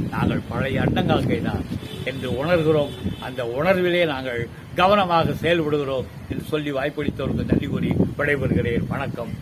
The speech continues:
என்று சொல்லி, என்று உரையை முடித்தார். அந்த அளவோடு நானும் இந்த அளவுக்கு உரையை முடித்து நாளை சந்திப்போம் என்ற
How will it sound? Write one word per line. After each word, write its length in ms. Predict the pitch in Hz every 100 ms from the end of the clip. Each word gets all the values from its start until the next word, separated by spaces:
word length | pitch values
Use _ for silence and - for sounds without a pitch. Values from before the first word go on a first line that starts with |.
| -
என்று 140 | - -
சொல்லி, 200 | - - - - - - - 151
என்று 160 | 151 147
உரையை 240 | 147 180 170
முடித்தார். 420 | 147 151 151 107 - - - - - - 127
அந்த 140 | 127 127
அளவோடு 420 | 131 151 156 151 147 113 113 - - - - - - -
நானும் 360 | 143 175 175 170
இந்த 120 | 135 127
அளவுக்கு 300 | 139 131 135 113
உரையை 220 | 127 139 135 123
முடித்து 320 | 143 139 147 120 120
நாளை 220 | 127 120 113
சந்திப்போம் 460 | 120 127 131 135 135
என்ற 120 | 113